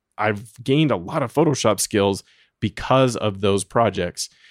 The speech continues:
and, uh, it's been super fun. So I've, I've used both white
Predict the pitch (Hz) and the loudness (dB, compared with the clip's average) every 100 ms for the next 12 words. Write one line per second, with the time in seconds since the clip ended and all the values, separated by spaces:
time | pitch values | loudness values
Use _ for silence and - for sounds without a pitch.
0 | - _ - 101 95 90 92 92 104 - | -20 _ -2 0 0 0 0 -2 -4 -4
1 | 101 90 87 - 110 104 95 104 90 - | -4 -4 -6 -8 -4 -4 -2 -2 0 2
2 | 135 123 - 113 135 120 - 139 156 196 | 2 2 -2 0 0 -2 2 4 4 0
3 | - _ _ - 123 143 143 | -8 _ _ -2 0 2 -2